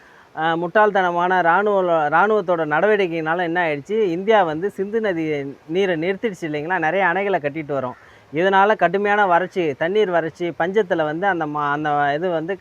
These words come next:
அங்க உள்ளுக்குள்ளார ஒரு பிரச்சனைகளை உருவாயிட்டு இருக்கு. அதேமாரி பலுசிஸ்தான் வந்து எந்த டெவலப்மெண்ட் ஆக்டிவிட்டீஸும் இல்ல அப்படின்றது, அங்க ஒரு ப-, கிளர்ச்சி உருவாயிட்டு இருக்கு.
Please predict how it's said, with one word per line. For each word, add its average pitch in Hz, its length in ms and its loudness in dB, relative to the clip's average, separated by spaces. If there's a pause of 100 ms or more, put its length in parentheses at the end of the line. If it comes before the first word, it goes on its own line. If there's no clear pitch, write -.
(120)
அங்க 185 240 -2
உள்ளுக்குள்ளார 190 560 2
ஒரு 165 200 0
பிரச்சனைகளை 156 460 -4
உருவாயிட்டு 160 240 0
இருக்கு. 147 300 -8 (440)
அதேமாரி 214 440 2
பலுசிஸ்தான் 208 580 0
வந்து 185 340 0
எந்த 190 240 -2
டெவலப்மெண்ட் 196 540 0
ஆக்டிவிட்டீஸும் 165 640 -2
இல்ல 165 420 2
அப்படின்றது, 156 440 -4
அங்க 151 300 -2
ஒரு 175 200 0
ப-, 143 340 -2
கிளர்ச்சி 170 300 -4
உருவாயிட்டு 151 320 -2
இருக்கு. 131 260 -10